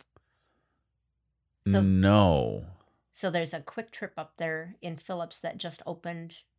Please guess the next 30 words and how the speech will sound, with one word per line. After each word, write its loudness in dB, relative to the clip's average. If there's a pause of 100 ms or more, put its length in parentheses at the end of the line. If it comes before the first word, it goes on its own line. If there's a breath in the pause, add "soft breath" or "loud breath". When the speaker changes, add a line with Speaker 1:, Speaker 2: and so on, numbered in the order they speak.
(120)
Speaker 2:
Oh, 10
Speaker 1:
Well, 8
Speaker 2:
on 8
Speaker 1:
I 10
mean, 10
Speaker 2:
the 8
Speaker 1:
it's 8
Speaker 2:
north 8
side 8
Speaker 1:
been, 4
Speaker 2:
up 0
there. 6
Speaker 1:
like, -2
Speaker 2:
Yes. 6
Speaker 1:
a 0
year 0
ago -6
already, -6
Speaker 2:
Yep, 4
my 2
Speaker 1:
you 6
Speaker 2:
mother 8
Speaker 1:
know. 2
Speaker 2:
stops 0
in 2
there. 4
She -8
likes -6
their -10
coffee. -12